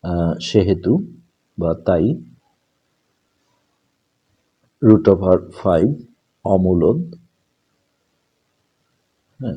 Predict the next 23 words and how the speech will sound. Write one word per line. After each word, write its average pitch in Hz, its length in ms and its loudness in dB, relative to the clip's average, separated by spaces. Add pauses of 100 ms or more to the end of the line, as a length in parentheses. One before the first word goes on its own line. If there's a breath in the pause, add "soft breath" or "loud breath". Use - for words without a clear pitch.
ক 127 60 2
নম্বরে 127 340 8
কিন্তু 123 200 4
শুধু 135 240 4
বলেছিল 127 420 6
যে 135 100 4
কোনটি 135 340 6
মূলদ, 127 260 8
কোনটি 120 340 4
অমূলদ 107 300 6
নির্দেশ 92 460 2
করো। - 240 -6
তো 98 140 0
এই 104 180 0 (380)
নির্দেশ 127 400 6
করার 127 240 6
জন্যই 139 300 4
just 113 260 4
একটা 95 160 2
ব্যাখ্যাটা, 87 500 2
উম, 85 480 -4
দেওয়াটা 80 260 0
উচিত, 80 280 -2